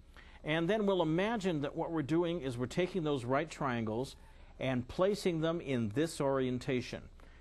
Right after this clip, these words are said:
with this angle T emanating from the origin, and putting the right triangle here with the upper vertex here just touching the circle.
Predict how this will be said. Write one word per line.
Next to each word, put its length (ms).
with 180
this 380
angle 380
T 640
emanating 520
from 260
the 100
origin, 480
and 160
putting 240
the 80
right 220
triangle 340
here 320
with 360
the 220
upper 300
vertex 540
here 320
just 280
touching 320
the 80
circle. 440